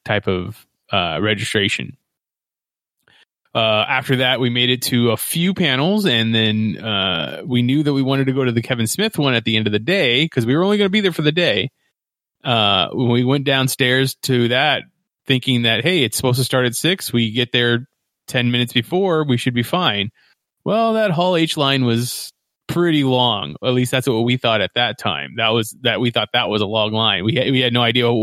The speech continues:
how big Hall H actually was. Uh, come to find out, you know, in the following years when I've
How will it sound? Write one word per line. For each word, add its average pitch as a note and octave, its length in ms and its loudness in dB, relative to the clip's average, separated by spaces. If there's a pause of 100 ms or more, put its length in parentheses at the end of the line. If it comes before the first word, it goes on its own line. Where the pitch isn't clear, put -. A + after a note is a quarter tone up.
how B2+ 200 0
big A#2 280 0
Hall A#2 240 0
H G#2+ 180 0
actually G#2 280 -2
was. A#2+ 500 -2 (920)
Uh, A2+ 300 2
come C#3+ 220 0
to B2 80 0
find A#2+ 260 0
out, A2+ 220 2
you B2+ 80 2
know, G2+ 220 0
in A2 100 0
the A2 60 0
following G#3 380 0
years A#2+ 280 0
when B2 100 2
I've G#2+ 160 0